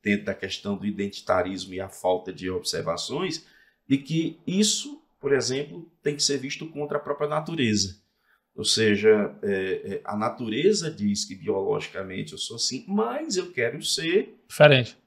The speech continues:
Speaker 1: diferente, quero ser de um outro jeito. É,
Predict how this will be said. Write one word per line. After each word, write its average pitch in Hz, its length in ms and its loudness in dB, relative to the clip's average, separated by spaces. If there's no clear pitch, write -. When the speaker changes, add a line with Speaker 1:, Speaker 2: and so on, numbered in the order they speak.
Speaker 1:
diferente, 139 720 0
quero 147 300 -4
ser 151 540 -2
de 165 140 -12
um 160 100 -12
outro 147 280 -4
jeito. 107 440 -4
É, 107 200 8